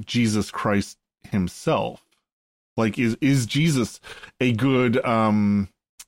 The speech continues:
chosen one in, in, in the, like, I don't know, dramatic or storytelling sense? Um,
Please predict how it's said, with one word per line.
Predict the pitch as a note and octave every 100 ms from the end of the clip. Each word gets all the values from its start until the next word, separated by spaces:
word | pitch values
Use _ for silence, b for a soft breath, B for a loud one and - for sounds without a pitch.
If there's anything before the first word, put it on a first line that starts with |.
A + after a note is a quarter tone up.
| _ _
chosen | - - C#3+ C3 B2+ A#2
one | A2 G#2+
in, | G#2
in, | A2+ A2+ G#2+ G#2+
in | G#2+ G#2
the, | G#2 G2+ G2 F#2
like, | F#2+ F#2+
I | -
don't | G2
know, | F#2+ F#2+
dramatic | G#2+ G2+ G2+ G2+ F#2+ G#2
or |
storytelling | F#2+ - A2 G#2+ G2+ G2 G2+ G2+
sense? | - F#2+ - - - B B B B B B _
Um, | F#2+ F2 - G#1+ - -